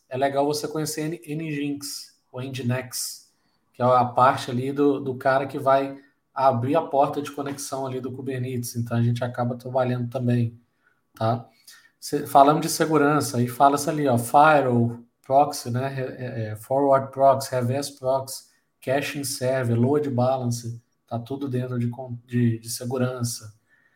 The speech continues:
Quando fala de container, Docker, né, é Engine, prove-, provider de cloud, vou deixar a critério de vocês.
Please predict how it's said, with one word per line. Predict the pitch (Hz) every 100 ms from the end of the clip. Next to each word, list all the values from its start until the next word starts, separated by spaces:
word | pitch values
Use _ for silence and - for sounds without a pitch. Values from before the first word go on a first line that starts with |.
| _ _
Quando | - 135 143
fala | - 143
de | 143
container, | - 143 - 135 117 104
Docker, | 117 123 135 143 151 147 - _ _ _ _
né, | 117 110 120 143
é | 120
Engine, | 120 117 117 135 143 147 _ _ _ _ _ _
prove-, | - 147 139 135 139
provider | 143 139 135 127 127
de | 151
cloud, | - 143 160 190 - - _
vou | 123
deixar | 120 123 - 127
a |
critério | 127 127 123 120 117
de |
vocês. | 120 143 - 139 139 170 - -